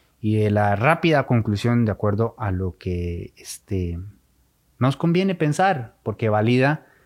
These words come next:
nuestra forma de ver el mundo. Entonces, voy a otro ejemplo de, de perspectiva.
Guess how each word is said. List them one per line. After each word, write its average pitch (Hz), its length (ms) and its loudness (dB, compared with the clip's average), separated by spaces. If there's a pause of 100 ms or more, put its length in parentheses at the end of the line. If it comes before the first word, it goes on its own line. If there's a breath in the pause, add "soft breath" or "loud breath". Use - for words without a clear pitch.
(220 soft breath)
nuestra 104 360 0
forma 110 400 2
de 107 60 2
ver 104 180 2
el 120 100 2
mundo. 135 420 4 (640 soft breath)
Entonces, 151 720 0 (960)
voy 110 200 0
a 110 40 2
otro 120 180 0
ejemplo 120 400 2
de, 95 640 0
de 104 220 -2
perspectiva. 98 720 -2